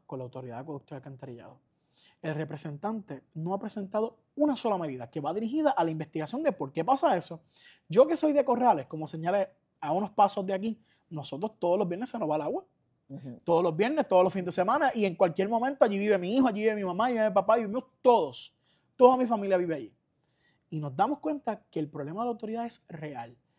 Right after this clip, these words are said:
Speaker 1: ¿Qué ha hecho el representante por eso? Nada, porque no le interesan los temas importantes de nuestro distrito diecisiete.
Speaker 2: Actualmente, este, Aguadilla, que tiene una, un,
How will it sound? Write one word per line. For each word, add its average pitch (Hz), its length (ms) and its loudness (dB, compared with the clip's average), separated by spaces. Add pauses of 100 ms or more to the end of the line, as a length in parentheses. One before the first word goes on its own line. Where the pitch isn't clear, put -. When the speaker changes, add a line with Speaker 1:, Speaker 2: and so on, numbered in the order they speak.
(200)
Speaker 1:
¿Qué 247 120 2
ha 277 60 6
hecho 277 160 -2
el 247 60 -4
representante 233 440 -4
por 240 120 -4
eso? - 280 -6 (320)
Nada, 131 480 -10 (160)
porque 175 480 -4
no 180 240 -4
le 214 100 -4
interesan 175 560 -6
los 131 160 -12
temas 151 220 -10
importantes 147 640 -12 (480)
de 139 80 -10
nuestro 127 240 -12
distrito 120 300 -16
diecisiete. - 400 -16 (880)
Speaker 2:
Actualmente, 175 1160 -6 (440)
este, 143 840 -6
Aguadilla, 160 920 -6
que 135 120 -10
tiene 139 500 -12
una, 131 640 -12
un, 113 560 -18